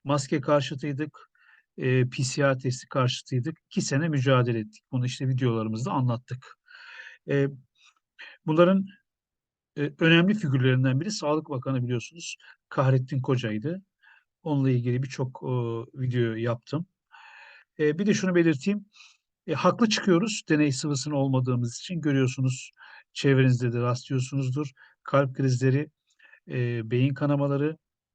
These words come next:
e, yaşlıların, e, durup dururken ölmeleri,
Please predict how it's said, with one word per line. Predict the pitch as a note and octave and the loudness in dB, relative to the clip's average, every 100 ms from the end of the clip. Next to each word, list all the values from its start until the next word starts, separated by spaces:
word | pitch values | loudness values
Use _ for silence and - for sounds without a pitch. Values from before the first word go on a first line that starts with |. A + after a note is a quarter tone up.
| _ _ _ _ _ _ - | _ _ _ _ _ _ -8
e, | C3+ | -4
yaşlıların, | B2 C3 B2+ - C3 B2+ C3+ | 0 0 0 -2 -2 0 -2
e, | C3 B2 A#2+ A#2+ A#2 A#2+ | -4 -6 -6 -6 -8 -8
durup | B2 C#3+ - | -4 -4 -2
dururken | C3+ C3+ C#3+ | -4 -2 -2
ölmeleri, | C#3 C3+ C3+ C3 D3+ | 0 2 2 2 0